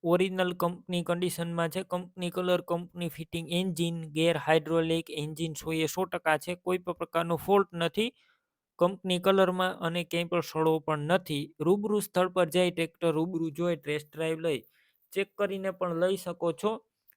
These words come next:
ટ્રેક્ટરના ઓનર ગોપાલભાઈનો કોન્ટેક્ટ કરો, પહેલાં તેમના મોબાઈલ નંબર કઈ રીતના મેળવવા તેની માહિતી મળી જશે. વીડિયો પૂરો જોવાનો છે. ટ્રેક્ટર લેવા કે જોવા જાવ તો ઓનરનો કોન્ટેક્ટ કર્યા વગર ન જતા, ટ્રેક્ટર વેચાઈ જશે, તમારે ખોટો ધક્કો થશે.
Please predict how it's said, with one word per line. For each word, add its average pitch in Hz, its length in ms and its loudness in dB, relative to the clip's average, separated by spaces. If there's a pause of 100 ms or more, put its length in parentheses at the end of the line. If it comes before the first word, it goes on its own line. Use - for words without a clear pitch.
ટ્રેક્ટરના 170 420 -2
ઓનર 170 360 2
ગોપાલભાઈનો 156 680 2
કોન્ટેક્ટ 156 500 -6
કરો, 165 200 0
પહેલાં 160 260 -4
તેમના 156 300 -4
મોબાઈલ 139 380 -2
નંબર 156 260 0
કઈ 160 200 -2
રીતના 151 300 -8
મેળવવા 151 440 2
તેની 151 260 -8
માહિતી 151 380 -8
મળી 151 300 -4
જશે. 156 340 -4
વીડિયો 151 320 -4
પૂરો 143 300 -8
જોવાનો 151 460 -4
છે. 202 220 -6 (840)
ટ્રેક્ટર 226 300 4
લેવા 214 280 8
કે 202 160 2
જોવા 180 300 4
જાવ 175 220 6
તો 170 260 0 (240)
ઓનરનો 175 420 2
કોન્ટેક્ટ 175 500 -4
કર્યા 165 280 2
વગર 165 240 2
ન 170 140 -2
જતા, 156 320 0
ટ્રેક્ટર 147 440 -4
વેચાઈ 156 420 2
જશે, 147 260 0
તમારે 143 420 -4
ખોટો 143 340 -4
ધક્કો 135 340 -4
થશે. 190 420 -6